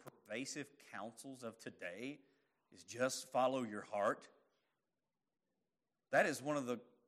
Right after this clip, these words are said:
worst things that you can do, is follow your heart. Why? 'Cause your heart is fallen and corrupt. It will lead you in a human wisdom realm, which is ungodly. You're not seeing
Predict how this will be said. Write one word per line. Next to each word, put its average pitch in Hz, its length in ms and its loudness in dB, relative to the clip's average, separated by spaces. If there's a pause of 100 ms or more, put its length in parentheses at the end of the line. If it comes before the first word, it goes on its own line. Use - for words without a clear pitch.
(120)
worst 180 440 6
things 113 360 -2
that 123 160 -6
you 165 80 2
can 185 200 2
do, 185 300 6 (760)
is 131 140 -4
follow 131 320 8
your 165 160 2
heart. 185 380 0 (400)
Why? 151 280 10
'Cause 117 300 -8
your 180 120 0
heart 131 340 6
is 156 160 0
fallen 127 480 6
and 147 120 -4
corrupt. 202 460 8
It 147 120 -4
will 156 180 2
lead 175 340 4
you 135 220 0
in 147 220 2 (200)
a 139 140 8
human 220 720 6
wisdom 127 500 0 (220)
realm, 127 420 6 (300)
which 151 160 6
is 196 100 4
ungodly. 240 640 10 (400)
You're 131 120 2
not 175 200 6
seeing 196 800 4